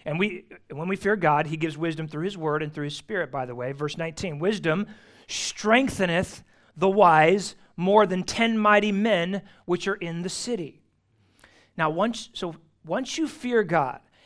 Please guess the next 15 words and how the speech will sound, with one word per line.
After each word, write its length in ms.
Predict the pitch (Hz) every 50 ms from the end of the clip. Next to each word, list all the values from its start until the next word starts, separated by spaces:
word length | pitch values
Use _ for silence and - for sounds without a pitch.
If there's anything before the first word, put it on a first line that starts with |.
| _ _
and 80 | - 147
are 80 | 143 143
getting 420 | 147 131 147 190 208 233 254 240
his 240 | 233 254 247 208 190
wisdom 540 | 180 170 190 190 165 143 - 147 120 123 117
then, 260 | 123 113 113 - - - _ _ _ _ _ _
so 180 | - - 143
my 200 | 143 156 180 214
life 280 | 220 214 202 208 202 202
is 120 | 196 170
all 180 | 185 185 196 208
about 460 | 202 170 185 185 185 185 - - _
pleasing 400 | - - 160 175 190 170 180 175
the 100 | 170 175
Lord, 320 | 170 170 175 180 180 175